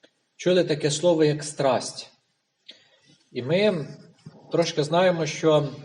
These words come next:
це слово означає якусь особливу прив'язаність людини до якогось того чи іншого гріха.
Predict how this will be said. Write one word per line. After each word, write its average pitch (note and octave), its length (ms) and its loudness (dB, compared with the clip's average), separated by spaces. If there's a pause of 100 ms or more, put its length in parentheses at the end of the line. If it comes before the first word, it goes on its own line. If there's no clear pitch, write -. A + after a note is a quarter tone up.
це - 160 -8
слово F#3 340 2
означає D3 880 0 (680)
якусь F#3 420 -2
особливу E3 580 0
прив'язаність D#3+ 880 2
людини D3+ 420 -2
до D3 120 0
якогось D3+ 400 0
того F3 260 -2
чи E3+ 120 -8
іншого D3+ 380 -6
гріха. B2 420 -6